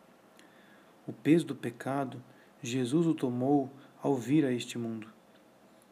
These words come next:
O pecado do mundo, como um manto de ignomínia, cobria desde o princípio o santo, por excelência, e fez dele uma vítima.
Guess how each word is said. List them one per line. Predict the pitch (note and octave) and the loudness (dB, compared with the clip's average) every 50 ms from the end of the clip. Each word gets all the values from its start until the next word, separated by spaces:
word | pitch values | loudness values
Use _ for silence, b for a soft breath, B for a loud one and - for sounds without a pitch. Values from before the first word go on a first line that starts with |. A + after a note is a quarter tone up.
| - - | -20 -10
O | - B2+ | -10 -8
pecado | A#2 - B2 A#2+ - B2 A#2+ A#2 | -2 -2 -2 -2 -2 -4 -4 -2
do | A2+ A#2 | -2 -4
mundo, | A2+ A2+ A#2 C3 C#3+ C3+ B2+ A#2+ A#2+ - - - | -4 -2 -4 -4 -4 -4 -6 -8 -10 -12 -20 -16
como | - - C3 C3+ C3+ | -6 -4 -2 -2 -2
um | C3+ | -2
manto | C3 C3 B2+ C#3+ E3+ F3+ D#3+ - D3+ | -2 0 0 2 2 0 0 -2 -4
de | B2+ C#3 | -6 -4
ignomínia, | C3 C#3+ C#3 C3+ C3 C3 C3+ C#3 C#3 C3 B2+ B2+ B2+ B2 - - - | -6 -4 -4 -2 -2 -2 -2 -2 -2 -2 -2 -4 -4 -6 -12 -14 -6
cobria | - D3+ C3+ A#2+ C#3 D3 D#3 D3+ C#3 C3 - - - - | -6 -6 -4 -2 0 2 4 4 2 0 0 -10 -16 -4
desde | - D3 D3+ D#3+ D3 D3 C#3+ | 4 4 6 6 4 2 -4
o | C3 | -6
princípio | - C3+ C3 B2 B2 - - - D3 - - C3 | -4 -4 -4 -4 -6 -6 -4 -6 -6 -6 -4 -6
o | B2+ B2+ | -6 -6
santo, | - - C3 C3 C3 B2+ - - B B B B B B B B | -6 -6 -4 -4 -4 -6 -10 -14 B B B B B B B B
por | - C#3 C#3 | 0 0 2
excelência, | C3+ B2+ - - C3 B2 B2 C3 C3+ C#3 B2+ - - C3 - B B B B B B B B - - | 2 0 -2 -2 -2 -2 -2 -2 -2 -4 -4 -8 -10 -12 -14 B B B B B B B B -12 -10
e | C3 | -10
fez | B2 - - D3 C#3+ B2+ | -8 0 2 2 2 2
dele | A#2 B2 C#3 C#3 C3+ B2+ B2+ | 0 0 0 2 2 2 0
uma | B2+ B2+ B2+ B2+ B2+ A#2+ | -2 0 0 -2 -2 -4
vítima. | A#2 A#2 A2 A#2 C3+ C3+ C3 - - - A#2+ A#2 A2+ | -6 -12 -8 -6 -6 -6 -6 -8 -10 -10 -10 -10 -10